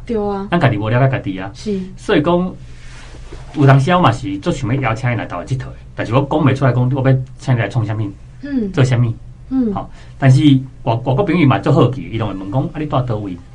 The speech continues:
Speaker 1: 是。
Speaker 2: 啊，恁兜有啥物趣味的物件？
Speaker 1: 是。
Speaker 2: 有啥物好食的物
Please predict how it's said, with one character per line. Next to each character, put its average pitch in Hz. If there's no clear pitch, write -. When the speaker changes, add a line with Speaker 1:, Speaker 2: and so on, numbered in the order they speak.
Speaker 1:
是。 202
Speaker 2:
啊， 151
恁 151
兜 151
有 151
啥 139
物 131
趣 -
味 101
的 87
物 87
件？ 87
Speaker 1:
是。 -
Speaker 2:
有 113
啥 151
物 151
好 151
食 143
的 113
物 -